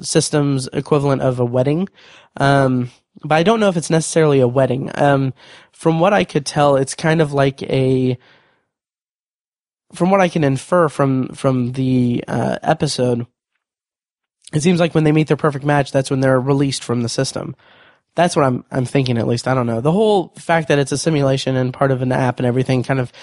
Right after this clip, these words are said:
throws a wrench into any theory that I have <laughs> throughout the, throughout the whole episode. But suffice it to say,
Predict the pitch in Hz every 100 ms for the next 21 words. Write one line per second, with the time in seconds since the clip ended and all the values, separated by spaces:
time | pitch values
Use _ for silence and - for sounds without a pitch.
0 | - - - 175 160 151 147 147 147 135
1 | 135 139 120 147 143 139 143 151 120 139
2 | 208 - 208 - - 151 - - - -
3 | _ 156 143 147 139 131 131 127 127 135
4 | 139 196 262 269 - 160 - 156 131